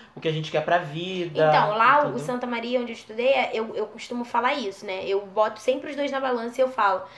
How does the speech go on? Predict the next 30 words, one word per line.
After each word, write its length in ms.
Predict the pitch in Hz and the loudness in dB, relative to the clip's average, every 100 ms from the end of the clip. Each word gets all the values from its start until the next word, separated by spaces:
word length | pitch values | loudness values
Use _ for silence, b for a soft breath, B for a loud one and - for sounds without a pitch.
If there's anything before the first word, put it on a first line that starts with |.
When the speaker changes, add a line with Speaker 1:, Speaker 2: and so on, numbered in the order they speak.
| B B | B B
Speaker 2:
o 60 | 226 | -8
Santa 300 | 240 240 240 | -4 -2 -2
Maria, 480 | 233 220 247 277 285 | -2 -4 -6 -4 -2
ele 160 | 240 247 | -2 -4
forma 440 | - 240 262 262 | -2 0 0 -2
cidadão. 760 | 247 - 254 339 254 233 208 202 - B B B B | -8 -8 -4 -2 -2 -2 -4 -8 -14 B B B B
Ele 400 | 202 226 240 233 | -2 -2 -2 -6
forma 400 | - - 247 254 | -6 2 4 4
você 240 | 247 240 247 | 0 -2 -4
ser 140 | 247 | -6
um 80 | 233 | -6
cidadão 440 | - 226 226 214 | -6 -6 -6 -8
do 100 | 208 | -10
bem, 420 | 196 196 220 247 | -8 -4 -2 -2
porque 160 | 254 - | -4 -8
é 40 | |
um 40 | 440 | -8
colégio 340 | 440 403 359 | -4 -2 -2
religioso 600 | 339 330 277 294 254 247 | -6 -8 -4 2 2 2
também, 260 | - 233 214 | -4 -8 -8
um 40 | |
cidadão 360 | 220 226 240 240 | -10 -8 -6 -4
do 60 | 233 | -6
bem, 200 | 226 247 | -4 2
e 40 | |
eu 60 | 254 | 2
tenho 240 | 262 254 | 2 -2
muito 300 | 254 247 330 | -2 -2 -2
a 60 | 370 | -4
agradecer, 640 | 320 269 247 - - 262 | -4 -2 -4 -4 -4 -4